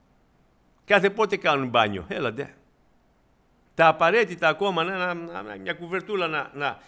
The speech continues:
σκεπαστεί, να, να μην κρυώνει, δεν τα έχει. Εμείς τα έχουμε όλα, αδερφοί. Τα έχουμε όλα. Και βέβαια δεν θέλει ο Κύριος να στερου-, να στερούμαστε, αλλά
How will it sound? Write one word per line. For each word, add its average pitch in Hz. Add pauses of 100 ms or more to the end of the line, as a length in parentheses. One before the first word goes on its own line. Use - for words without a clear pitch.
(240)
σκεπαστεί, -
να, 151 (400)
να 139
μην 190
κρυώνει, 185
δεν 226
τα 151
έχει. 135
Εμείς 180
τα 226
έχουμε 208
όλα, 190
αδερφοί. 101 (220)
Τα 156
έχουμε 135
όλα. - (760)
Και 151
βέβαια 170
δεν 185
θέλει 196
ο 127
Κύριος 113
να 110
στερου-, 101
να 104
στερούμαστε, 101
αλλά 120